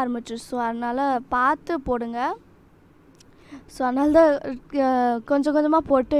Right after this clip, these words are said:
நிப்பாட்டிடுறேன். So இப்போ நான் ஃபுல்லா போட்டுட்டு இதை வந்து ப்ரௌன் ஆகுறதுக்கு முன்னாடி நமக்கு, நம்ம வந்து ஒரு இன்கிரீடியன்ட்ஸ் போடணும். அந்த இன்கிரீடியன்ட் என்ன நான் சொல்றேன்.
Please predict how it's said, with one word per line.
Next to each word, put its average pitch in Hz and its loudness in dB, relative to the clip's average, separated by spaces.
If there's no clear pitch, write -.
நிப்பாட்டிடுறேன். 254 -4
So - -12
இப்போ 294 -6
நான் 269 -6
ஃபுல்லா 294 -4
போட்டுட்டு 254 -6
இதை 269 -8
வந்து 285 -8
ப்ரௌன் 294 -2
ஆகுறதுக்கு 302 -8
முன்னாடி 262 -8
நமக்கு, 254 -10
நம்ம 247 -6
வந்து 285 -8
ஒரு 247 -10
இன்கிரீடியன்ட்ஸ் 226 -12
போடணும். 220 -16
அந்த 262 -4
இன்கிரீடியன்ட் 262 -6
என்ன 247 -8
நான் 254 -4
சொல்றேன். 311 -4